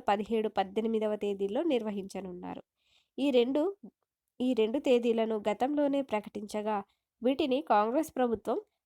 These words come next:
జాబ్ క్యాలెండర్‌లో కలిపి తన ఖాతాలో వేసుకున్నది. గ్రూప్ టూ పరీక్షది ఇదే పరిస్థితి. ఇక ఏఈఈ సబ్ ఇంజనీర్ పోస్టులకు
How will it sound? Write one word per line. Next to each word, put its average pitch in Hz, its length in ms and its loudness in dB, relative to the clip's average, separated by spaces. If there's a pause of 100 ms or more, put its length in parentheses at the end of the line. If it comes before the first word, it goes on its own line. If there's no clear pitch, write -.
జాబ్ 214 340 4
క్యాలెండర్‌లో 262 680 2
కలిపి 220 500 -2 (200)
తన 262 180 2
ఖాతాలో 214 540 2
వేసుకున్నది. 196 600 -6 (480)
గ్రూప్ 240 340 0
టూ 233 100 4
పరీక్షది 220 800 0 (480)
ఇదే 214 260 4
పరిస్థితి. 196 600 -4 (440)
ఇక 269 140 0 (440)
ఏఈఈ 247 600 2 (260)
సబ్ 302 320 2 (120)
ఇంజనీర్ 233 580 2
పోస్టులకు 214 640 -2